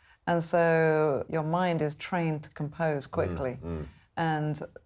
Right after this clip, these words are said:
Speaker 1: you can't just take, you know, a thousand pictures of the
Speaker 2: No.
Speaker 1: same thing.
Speaker 2: Yeah.
Speaker 1: You're taking one, especially, you know, like, uh, growing up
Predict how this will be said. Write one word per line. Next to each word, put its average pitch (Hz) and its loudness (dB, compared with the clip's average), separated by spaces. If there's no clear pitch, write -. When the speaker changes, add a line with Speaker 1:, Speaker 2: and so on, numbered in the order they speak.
Speaker 1:
you 170 -4
can't 170 -4
just 156 -6
take, 151 -2
you 160 -4
know, 139 -4
a - -6
thousand 147 -4
pictures 151 -6
of 143 -6
the 151 -4
Speaker 2:
No. 143 -6
Speaker 1:
same 147 -4
thing. 135 -6
Speaker 2:
Yeah. 156 -4
Speaker 1:
You're 156 0
taking 156 -2
one, 143 -2
especially, 196 2
you 175 -2
know, 147 -2
like, 139 0
uh, 120 -6
growing 156 0
up 143 -2